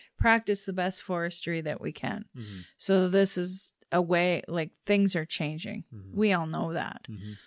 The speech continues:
Speaker 1: So how can we continue to do that?
Speaker 2: Mm-hmm.
Speaker 1: Um,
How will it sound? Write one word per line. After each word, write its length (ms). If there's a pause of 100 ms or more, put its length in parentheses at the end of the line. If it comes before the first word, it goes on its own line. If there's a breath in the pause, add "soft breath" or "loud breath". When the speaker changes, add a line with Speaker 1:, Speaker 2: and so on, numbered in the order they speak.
Speaker 1:
So 180
how 260
can 200
we 180
continue 640
to 160
do 260
that? 380
Speaker 2:
Mm-hmm. 280 (500 soft breath)
Speaker 1:
Um, 640